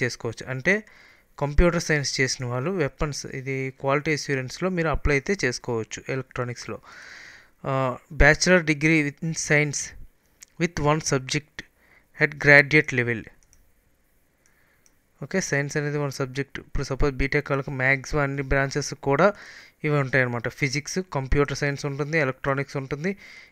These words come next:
ఇవన్నీ కూడా మీకు బీటెక్లో ఉంటాయి. డిప్లొమాలో, ఆ, టెక్నాలజీ వన్ ఇయర్ ఉండాలి. ఎలక్ట్రానిక్స్, ఎలక్ట్రికల్, computer, information technology, electronics and telecommunication ఉన్నవాళ్ళు అప్లై చేసుకోవచ్చు. కాకపోతే ఇక్కడ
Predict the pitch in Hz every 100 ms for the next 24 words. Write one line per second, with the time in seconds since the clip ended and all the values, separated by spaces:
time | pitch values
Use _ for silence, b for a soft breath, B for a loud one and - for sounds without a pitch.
0 | _ 143 165 180 170 - 151 - 151 127
1 | 147 143 - 127 120 117 110 131 139 160
2 | 160 156 160 120 131 b b b b b
3 | - 139 139 143 - 160 165 139 165 185
4 | 175 170 - _ _ _ _ _ _ _
5 | _ _ _ 143 143 135 143 185 143 147
6 | - 165 180 185 - - 143 - - 165
7 | 185 196 - 143 156 156 180 185 _ 156
8 | 143 151 151 151 156 143 143 151 151 147
9 | 185 190 139 135 - 143 147 165 147 151
10 | 143 - 143 147 147 151 196 202 B B
11 | B B B 147 147 170 180 - 127 117
12 | - 120 - 131 127 - - 127 - 208
13 | 214 B B B B - - 170